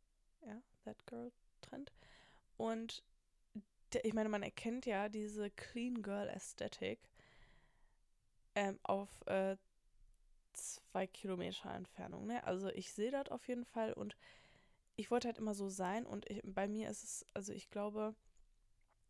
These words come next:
mir fällt's halt immer so schwer wie auch jedem anderen, weil wir s-, so, wir sehen ja nicht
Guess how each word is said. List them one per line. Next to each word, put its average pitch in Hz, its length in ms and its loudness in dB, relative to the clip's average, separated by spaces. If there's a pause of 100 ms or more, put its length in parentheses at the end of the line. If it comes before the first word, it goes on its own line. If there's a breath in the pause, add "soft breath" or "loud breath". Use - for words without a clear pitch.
(180)
mir 208 100 0
fällt's 202 220 2
halt 214 100 -2
immer 196 160 0
so 190 180 0 (200)
schwer 208 520 2
wie 208 180 -2
auch - 160 -4
jedem 190 240 -4
anderen, 226 380 2
weil 196 340 6
wir 196 80 0
s-, 196 160 -8 (440)
so, - 180 -6 (280)
wir 202 140 0
sehen 220 260 2
ja 254 120 0
nicht 277 460 -4